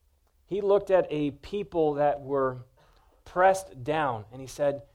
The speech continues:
"You're gonna be the city on a hill. The way you live will be so bright that the darkness will not overcome that. You are the light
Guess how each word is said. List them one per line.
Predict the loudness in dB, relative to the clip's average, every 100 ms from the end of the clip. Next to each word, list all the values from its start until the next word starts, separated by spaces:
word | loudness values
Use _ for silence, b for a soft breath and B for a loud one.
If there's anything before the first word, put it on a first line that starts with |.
| _ 0
"You're | 4 4
gonna | 0
be | -4 -6
the | -6
city | -12 -10 -8
on | -8 -8
a |
hill. | -8 -10 -10 -20 _ _ _ _ _ _ -10
The | -4
way | 2 2
you | 2 4 2
live | 2 2 2 -2 -10 _ _
will | -8
be | -4 -4
so | -6 -6 2 2
bright | 2 0 0 -4 _ _ _ _ _ _ _ _ _ _ _ _ _ _ _ -6
that | -6 -4
the |
darkness | 2 4 4 -2 -10 -4
will | -2
not | -2 -6 -4
overcome | -6 -6 -10 -6 -6 -6
that. | -12 -16 _ _ _
You | -16 -8 0 2 2 -2 -4
are | -2 0
the | -2
light | -6 -6 0 0 0